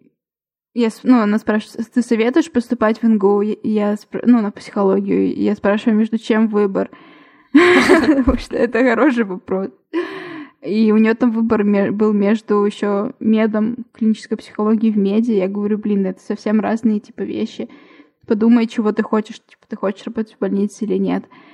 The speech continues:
И мне так бесит, что на нашем сайте на самом деле написано, что, типа, после этого вуза вы можете работать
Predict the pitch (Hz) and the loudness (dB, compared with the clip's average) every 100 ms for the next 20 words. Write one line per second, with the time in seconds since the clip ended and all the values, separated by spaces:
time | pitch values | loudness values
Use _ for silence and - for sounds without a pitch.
0 | - _ 208 214 220 202 220 254 - 240 | -20 _ 0 0 0 0 0 -2 0 2
1 | 220 208 - 226 - 202 214 - 208 214 | 2 0 0 0 0 0 0 2 0 0
2 | 214 214 196 196 202 226 - 220 - - | 2 2 2 0 0 -2 0 -2 -2 -12
3 | - - - 214 - 202 208 208 196 226 | -16 -8 -4 -4 -2 -4 -2 -2 0 2
4 | 220 208 190 208 - 220 196 190 202 214 | 2 0 0 -2 -4 -6 -4 -4 -6 -10
5 | _ | _